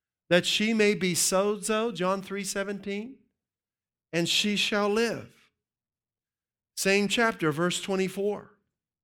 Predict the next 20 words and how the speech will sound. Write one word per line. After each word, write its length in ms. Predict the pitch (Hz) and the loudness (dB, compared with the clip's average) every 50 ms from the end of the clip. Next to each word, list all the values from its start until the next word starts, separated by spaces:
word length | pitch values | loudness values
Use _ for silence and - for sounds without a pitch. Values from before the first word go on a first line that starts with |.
| _ _ _ _ _ _ _ _ _ _ _ _ _ _ _ _ _ _ _ _ _ _ _ _ _ - | _ _ _ _ _ _ _ _ _ _ _ _ _ _ _ _ _ _ _ _ _ _ _ _ _ -2
So 400 | - - 214 214 208 196 - - - | 0 4 4 4 4 2 -2 -2 0
people 680 | 202 269 285 277 - 214 196 196 208 202 - - - _ _ _ _ _ _ _ _ _ _ - | 2 4 4 4 2 2 2 2 0 0 -4 -10 -20 _ _ _ _ _ _ _ _ _ _ -20
heard 600 | - - - 240 269 269 247 208 190 180 170 - - | -14 -4 0 2 4 4 4 4 2 0 -2 -4 -4
about 440 | - 156 156 135 175 170 165 170 151 | -4 -2 -2 0 0 0 -2 -2 -2
this 200 | 135 165 151 - | -2 -2 0 0
sozo 680 | - - - 180 175 170 151 117 151 139 127 120 123 - | 0 0 0 0 0 0 0 0 -2 -2 -2 -2 -4 -6
ministry. 640 | 131 135 139 123 117 - - - - - - - _ _ _ _ _ _ _ _ _ _ _ _ _ _ _ _ _ _ _ _ _ _ | -4 -2 -2 -2 -2 -4 -6 -8 -8 -12 -16 -20 _ _ _ _ _ _ _ _ _ _ _ _ _ _ _ _ _ _ _ _ _ _
They 200 | - 196 208 202 | 4 6 6 6
heard 440 | 170 160 233 254 247 226 214 170 151 | 4 4 4 6 6 6 4 4 2
that 180 | 175 175 165 | 0 0 0
Jesus 640 | 127 113 139 190 214 208 185 151 175 160 - - 170 | -4 -4 -2 0 0 0 2 2 2 2 0 0 0
makes 380 | 165 165 165 147 - - - - - _ | 0 0 0 0 -2 -4 -6 -6 -12 _
whole. 600 | - - - 190 175 139 110 95 - _ _ _ _ _ _ _ _ _ _ _ _ _ _ _ _ _ _ _ _ _ _ _ _ _ | -20 -10 -6 -4 -4 -4 -4 -8 -14 _ _ _ _ _ _ _ _ _ _ _ _ _ _ _ _ _ _ _ _ _ _ _ _ _
That's 220 | - 170 185 185 190 | 2 2 2 2 2
why 240 | 185 196 202 196 185 | 4 6 6 6 6
they 120 | 196 196 | 4 4
were 140 | 180 190 185 | 4 4 2
coming 460 | 185 - - 226 226 208 185 160 151 | 0 -2 -4 -2 0 0 0 0 0
to 100 | 131 139 | -2 -4
him, 320 | 123 117 123 98 98 - | -4 -4 -6 -8 -10 -12